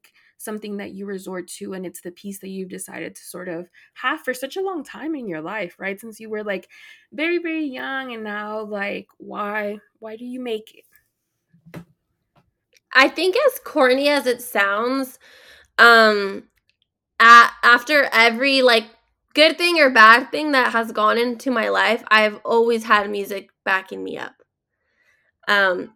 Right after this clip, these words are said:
Speaker 2: and even, not even for a profit or for making a music career, it's just always been there. So why not take a chance on it and put it out to the world? It's bound to make somebody else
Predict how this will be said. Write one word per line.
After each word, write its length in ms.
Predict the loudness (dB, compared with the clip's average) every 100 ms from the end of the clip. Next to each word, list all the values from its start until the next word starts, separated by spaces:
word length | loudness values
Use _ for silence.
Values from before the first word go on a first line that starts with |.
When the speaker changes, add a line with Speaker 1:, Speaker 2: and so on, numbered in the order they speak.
| _ 2
Speaker 2:
and 220 | 2 2
even, 640 | 0 2 2 -2 -2 -6 -12 _ _ -4
not 280 | 0 2 2
even 240 | 0 -2
for 200 | 0 0
a 100 | -2
profit 840 | -2 2 2 0 0 0 0 -2
or 280 | -4 -2 -2
for 200 | -2 -4
making 380 | -2 -6 -4 -2
a 80 | -2
music 420 | -2 -2 -4 -4
career, 500 | -8 -6 -4 -4 -4
it's 300 | -4 -6 -8
just 180 | -10 -6
always 360 | -4 -6 -8
been 300 | -4 -2 -2
there. 420 | -4 -4 -6 -12 -18 _ _ -20 _ _
So 540 | -8 4 6 6 4 0 -10 _ -16 -10
why 420 | 2 6 8 6
not 440 | 6 6 6 2
take 240 | 0 0 -2
a 80 |
chance 440 | -8 -2 -2 -2 -4
on 200 | -4 -2
it 200 | -4 -4
and 140 | -6
put 180 | -4 -4
it 100 | -2
out 240 | -2 -4 -4
to 140 | -6
the 120 | -6
world? 460 | -6 -4 -2 -2 -4
It's 200 | -6 -4
bound 260 | -2 -2 -4
to 100 | -4
make 180 | -6
somebody 460 | -6 -6 -4 -4 -4
else 560 | -2 -2 -2 -8 -20